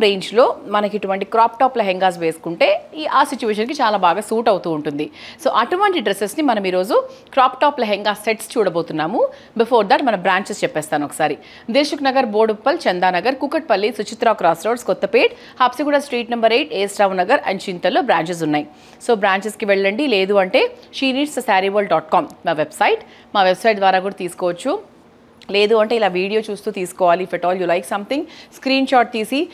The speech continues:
మాకు screen మీద కనిపించే నెంబర్కి WhatsApp చేయొచ్చు, లేదు అంటే code use చేసుకొని link ద్వారా website నుంచి తీసేసుకోవచ్చు. So,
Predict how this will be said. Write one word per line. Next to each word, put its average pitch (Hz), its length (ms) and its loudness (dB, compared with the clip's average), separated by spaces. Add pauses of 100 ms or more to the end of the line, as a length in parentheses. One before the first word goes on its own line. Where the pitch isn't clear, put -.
(200)
మాకు 214 240 0
screen 294 320 0
మీద 262 180 0
కనిపించే 208 380 -2
నెంబర్కి 190 360 -4
WhatsApp 175 380 2
చేయొచ్చు, 202 340 2 (360)
లేదు 160 200 -2 (100)
అంటే 165 200 0 (420)
code 339 240 6
use 240 220 -2
చేసుకొని 202 400 -2 (100)
link 254 300 0
ద్వారా 185 340 4
website 190 340 0
నుంచి 214 220 -6
తీసేసుకోవచ్చు. 151 580 -8 (480)
So, - 40 -6